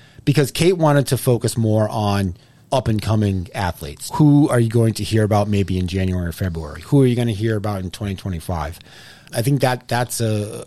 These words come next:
a, a great way to look at these schools, as these aren't just the breeding spots for some of our great athletes. These are also the breeding spots for the very future of the sport.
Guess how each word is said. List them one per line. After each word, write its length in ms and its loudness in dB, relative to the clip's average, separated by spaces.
a, 200 -6
a 60 -2
great 440 0
way 160 4
to 80 2
look 180 -2
at 80 -8
these 160 -4
schools, 600 0
as 440 -2
these 360 0
aren't 260 2
just 600 0
the 240 -4
breeding 720 0
spots 540 -2
for 120 -6
some 220 -2
of 100 -6
our 120 -6
great 220 -4
athletes. 540 -4
These 240 4
are 140 2
also 540 0
the 100 -8
breeding 300 -6
spots 340 -10
for 540 -2
the 220 -6
very 240 2
future 340 -6
of 60 -10
the 60 -12
sport. 400 -8